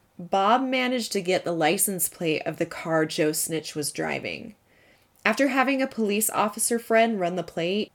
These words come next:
he knew his real name. The man they had met with was Scott Kimball. Bob kept pushing. He did an interview with Westword in which he mentioned that the last person to see Jennifer was Scott Kimball.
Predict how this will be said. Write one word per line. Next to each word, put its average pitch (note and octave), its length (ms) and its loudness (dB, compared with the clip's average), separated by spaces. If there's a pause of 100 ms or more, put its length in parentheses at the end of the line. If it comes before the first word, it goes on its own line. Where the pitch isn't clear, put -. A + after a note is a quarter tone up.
he B3 220 -2
knew G3 220 2
his F3+ 260 -2
real D3 160 -2
name. - 400 -6 (680)
The F#3+ 60 -4
man F#3 380 2
they G3+ 140 2
had F#3+ 200 -4
met D3+ 280 -4
with G#3+ 420 -2 (400)
was F3 220 0
Scott - 460 0
Kimball. D#3+ 500 -6 (1160)
Bob A#3 280 8
kept - 300 6
pushing. - 560 -2 (340)
He C#4+ 320 2
did F4+ 160 0
an F#4+ 140 2
interview A3+ 440 2
with G#3+ 220 -2
Westword E3 600 -2
in F#3+ 220 -4
which G3+ 300 0
he A3+ 140 0
mentioned A3+ 540 0
that A#3+ 260 -4
the G3 100 0
last F#3 460 -2
person F3+ 380 -4
to F3 140 -6
see F3+ 240 -4
Jennifer D#3+ 520 -4
was D#3 220 -2
Scott - 380 -2
Kimball. D3+ 520 -6